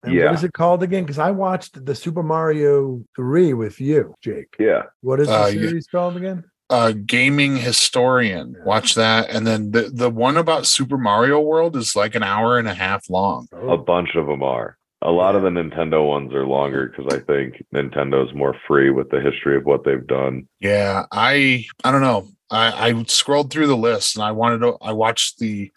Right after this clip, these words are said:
Speaker 3: Mario World one, um, the Mario Kart one, and then I was
Speaker 2: Yeah.
Speaker 3: watching the Mario three one when you guys were like, "Hey, are we recording tonight?" And I was like, "Oh,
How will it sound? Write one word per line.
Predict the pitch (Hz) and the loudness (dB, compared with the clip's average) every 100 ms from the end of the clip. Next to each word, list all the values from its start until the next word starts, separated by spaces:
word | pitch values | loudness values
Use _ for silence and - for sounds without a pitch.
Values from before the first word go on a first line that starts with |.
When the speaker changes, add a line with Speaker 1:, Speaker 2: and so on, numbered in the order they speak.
| _ | _
Speaker 3:
Mario | 123 151 165 | 0 2 2
World | 151 143 135 131 | 2 2 2 0
one, | 127 131 131 139 - | 0 0 0 -6 -6
um, | 117 110 110 107 107 107 107 123 _ | 0 2 2 2 0 -2 -6 -10 _
the | 117 113 110 | -4 -2 -2
Mario | 107 113 117 117 113 107 104 | 0 2 2 2 2 0 -2
Kart | - 131 135 143 | -4 0 0 0
one, | 95 107 107 104 120 - _ _ | -4 -4 -2 -4 -6 -12 _ _
and | 107 110 | -4 0
then | 113 | 2
I | 110 | 2
was | 110 110 | 0 0
Speaker 2:
Yeah. | |
Speaker 3:
watching | 113 135 139 127 | 2 2 2 0
the | 113 | 2
Mario | 113 113 110 | 2 2 2
three | 101 - 120 | -2 -2 -2
one | 123 110 101 | 0 -2 -2
when | 101 | -4
you | 107 | -4
guys | 110 107 107 | -2 -2 -2
were | 104 | -4
like, | 95 | -2
"Hey, | 160 165 | 0 2
are | 107 | 2
we | 107 147 | 0 0
recording | 147 - 202 120 | -2 -2 -2 -2
tonight?" | 143 156 165 | -2 0 0
And | 98 | 0
I | 101 | -4
was | 117 | -4
like, | 135 | 0
"Oh, | 170 | 0